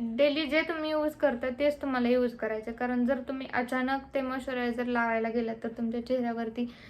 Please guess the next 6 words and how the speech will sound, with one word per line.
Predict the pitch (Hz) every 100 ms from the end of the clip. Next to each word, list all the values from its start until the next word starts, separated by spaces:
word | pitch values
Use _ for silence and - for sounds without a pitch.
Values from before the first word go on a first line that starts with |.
| - -
पिंपल्स, | 247 226 226 233 233 233
ॲक्ने | 247 240 226
ह्याचासुद्धा | 240 240 240 240 240 247 226 240
प्रॉब्लेम | - 233 214 226
येऊ | 247 254
शकतो. | 254 254 247